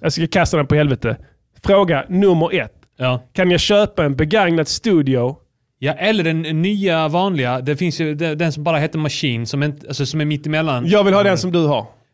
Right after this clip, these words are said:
Speaker 2: Den, den, eh, för den, den nya som är mitt emellan, den har lika stora skärmar som
Speaker 1: Men
Speaker 2: studio.
Speaker 1: den är mer komplicerad. Det är shift överallt. Du måste trycka på shift, alt,
Speaker 2: Ja,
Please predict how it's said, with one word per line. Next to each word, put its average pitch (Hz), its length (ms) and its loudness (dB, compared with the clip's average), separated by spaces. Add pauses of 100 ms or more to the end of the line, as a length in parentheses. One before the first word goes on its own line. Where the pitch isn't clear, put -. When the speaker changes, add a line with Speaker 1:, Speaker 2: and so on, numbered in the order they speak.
Speaker 2:
Den, 165 380 0
den, 165 260 0
eh, 147 500 2
för 170 100 -6
den, 151 240 -2
den 160 220 0
nya 170 480 0
som 160 140 -6
är 151 60 -2
mitt 147 160 -4
emellan, 151 360 -2
den 151 140 -2
har 147 140 -2
lika 151 200 -2
stora 156 220 -4
skärmar 151 540 -2
som 120 360 -4 (280)
Speaker 1:
Men - 40 -20
Speaker 2:
studio. 156 300 0
Speaker 1:
den 175 100 2
är 175 80 2
mer 185 160 2
komplicerad. 165 680 0
Det 165 80 2
är 156 120 0
shift - 500 -4
överallt. 151 460 0
Du 156 60 -8
måste 151 200 -6
trycka 165 220 -2
på 151 100 -2
shift, - 420 -4
alt, 151 260 0
Speaker 2:
Ja, 131 60 0